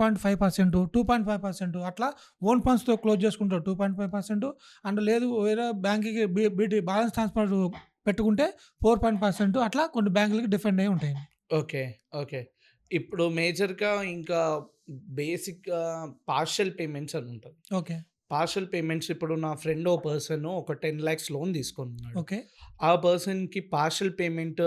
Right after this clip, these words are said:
Speaker 2: ట్వంటీ ఫైవ్ పర్సెంట్ వరకే చేయొచ్చు అని చెప్పేసి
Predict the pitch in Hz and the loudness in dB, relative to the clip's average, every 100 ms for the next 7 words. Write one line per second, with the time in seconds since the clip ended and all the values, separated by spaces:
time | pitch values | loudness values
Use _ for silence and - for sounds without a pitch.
0 | 170 170 - 160 156 180 175 175 175 165 | 2 0 -2 -2 2 0 2 2 2 0
1 | 180 165 165 156 170 165 139 151 143 170 | 0 -2 -2 0 -4 -4 -2 -2 -2 -6
2 | 151 147 143 151 139 180 214 | -4 -4 -6 -8 -8 -6 -6